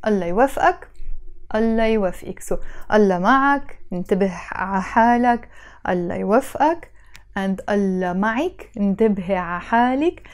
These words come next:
and Allah يوفقك. There will be a lot more, a, a whole series of prayers and wishes, because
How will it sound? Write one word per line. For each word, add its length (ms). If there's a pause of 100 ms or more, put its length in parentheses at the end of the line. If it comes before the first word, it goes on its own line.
(240)
and 460
Allah 340
يوفقك. 520
There 220
will 140
be 320
a 140
lot 440
more, 260
a, 400
a 40
whole 300
series 500
of 120 (200)
prayers 520
and 260
wishes, 400 (300)
because 240